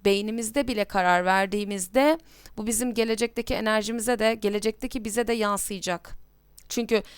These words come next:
şu an karar verdiğinizde iç huzurunuzla birlikte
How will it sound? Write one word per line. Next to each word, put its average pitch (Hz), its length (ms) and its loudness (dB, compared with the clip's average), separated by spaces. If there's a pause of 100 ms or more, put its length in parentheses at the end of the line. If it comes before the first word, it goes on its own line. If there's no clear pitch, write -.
(140)
şu - 280 2
an 269 200 6
karar 196 360 2
verdiğinizde 185 1080 0 (400)
iç 220 220 -4
huzurunuzla 196 720 -2
birlikte 233 500 0